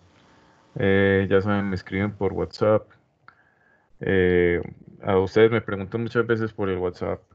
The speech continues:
eh, digamos, el, el interno, entre comillas, eh, no,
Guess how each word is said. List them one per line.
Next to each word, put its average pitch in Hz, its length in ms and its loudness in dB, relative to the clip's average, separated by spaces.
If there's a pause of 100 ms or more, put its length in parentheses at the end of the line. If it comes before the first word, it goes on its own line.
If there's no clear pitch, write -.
(140)
eh, 107 320 4
digamos, 104 400 -2
el, 90 260 -6
el 87 160 -8
interno, 95 380 0
entre 98 220 -6
comillas, 98 720 -6
eh, 92 220 -8
no, 90 200 -10